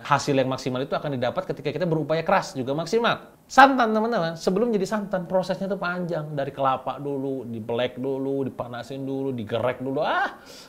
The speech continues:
panjang. Manusia juga sama begitu, konsep arang intan.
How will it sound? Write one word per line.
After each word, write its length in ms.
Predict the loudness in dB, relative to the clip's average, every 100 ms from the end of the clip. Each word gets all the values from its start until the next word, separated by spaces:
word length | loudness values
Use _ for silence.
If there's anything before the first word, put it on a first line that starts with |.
| -18
panjang. 400 | -16 -14 -14 -16 -18 -4
Manusia 400 | 4 6 8 8
juga 240 | 8 8 8
sama 320 | 4 4 2
begitu, 480 | 0 -2 -6 -12 -16 -6
konsep 240 | 0 0 0
arang 240 | -2 0
intan. 480 | -2 -4 -4 -8